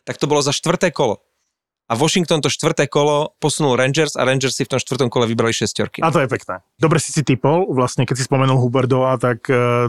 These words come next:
Speaker 2: ty si minule povedal, že to je hráč podľa teba s, s najlepšou formou aktuálne a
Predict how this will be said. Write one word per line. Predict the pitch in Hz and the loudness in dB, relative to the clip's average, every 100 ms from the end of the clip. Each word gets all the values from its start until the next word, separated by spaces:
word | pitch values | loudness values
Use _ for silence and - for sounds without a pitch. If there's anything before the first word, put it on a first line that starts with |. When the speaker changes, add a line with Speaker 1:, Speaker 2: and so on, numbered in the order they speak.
| - | -2
Speaker 2:
ty | 123 | -4
si | - 123 | -2 0
minule | 123 123 110 | 2 0 0
povedal, | 117 120 | 0 0
že | 113 120 | -4 -2
to | 123 | 0
je | |
hráč | 117 113 117 - | 0 0 -2 -2
podľa | 117 113 123 | -2 0 0
teba | 120 110 107 | -2 -2 -2
s, | 107 - - _ _ _ | -6 -14 -20 _ _ _
s | 107 | -6
najlepšou | 127 123 131 135 | -2 0 0 -2
formou | - 127 139 156 185 - - - - - | 0 2 2 2 0 -6 -18 -20 -20 -8
aktuálne | - 127 156 147 147 156 170 185 | -4 0 2 2 2 2 0 0
a | 123 123 123 | -2 0 0